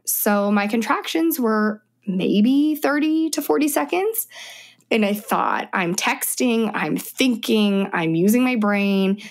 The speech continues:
These aren't that long. There's no way that I'm close. Like, there's no way that I'm in transition." I kept checking the time and I was thinking, "This feels like a long time." It was nine thirty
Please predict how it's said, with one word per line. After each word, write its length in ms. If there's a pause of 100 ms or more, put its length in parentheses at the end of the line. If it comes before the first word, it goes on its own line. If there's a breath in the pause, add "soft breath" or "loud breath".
(120 loud breath)
These 200
aren't 180
that 220
long. 480
There's 260
no 300
way 500
that 140
I'm 160
close. 440
Like, 200
there's 180
no 100
way 240
that 120
I'm 120
in 100
transition." 680 (400 loud breath)
I 120
kept 200
checking 280
the 60
time 400
and 80
I 80
was 120
thinking, 260
"This 220
feels 200
like 120
a 60
long 340
time." 360
It 100
was 120
nine 380
thirty 540